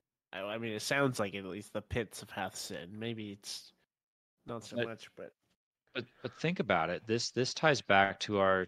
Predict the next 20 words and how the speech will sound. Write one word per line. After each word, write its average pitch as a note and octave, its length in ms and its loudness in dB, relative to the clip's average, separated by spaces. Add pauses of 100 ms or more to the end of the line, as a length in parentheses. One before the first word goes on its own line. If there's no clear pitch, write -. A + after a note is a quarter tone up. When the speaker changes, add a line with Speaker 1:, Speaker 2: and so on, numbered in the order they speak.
Speaker 2:
discussion F#2+ 500 0
about F2+ 320 2
where's G2 300 2
the G2 100 -2
investiture. F2+ 800 -2 (560)
We A2 100 2
know A#2 220 2
that A2+ 300 4
the, G#2 260 2
the - 160 0
Atium D#2+ 580 0 (500)
comes G2+ 280 -2
out G2 380 4 (200)
of F2 400 2
the F#2 80 -10
pits - 340 -8
of F2 120 -8
Hathsin, E2+ 720 -2 (760)
and F#2+ 320 2
the - 140 -6